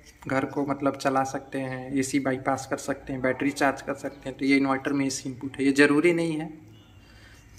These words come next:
सभी इन्वर्टरों में हो, ठीक। तो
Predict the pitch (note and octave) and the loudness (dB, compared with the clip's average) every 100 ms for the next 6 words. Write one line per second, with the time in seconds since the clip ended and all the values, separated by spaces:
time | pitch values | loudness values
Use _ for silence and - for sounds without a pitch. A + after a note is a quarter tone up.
0 | - - - - - - C#3+ C3 C#3 C3+ | -20 -20 -20 -20 -16 -6 -2 0 0 0
1 | B2 C3+ B2+ B2 - - - - - - | -4 -6 -6 -8 -12 -16 -20 -20 -20 -20
2 | - - - D#3+ E3+ - - - - - | -20 -20 -10 -8 -8 -14 -20 -20 -20 -20
3 | - - - - - C#3+ | -18 -20 -20 -10 0 0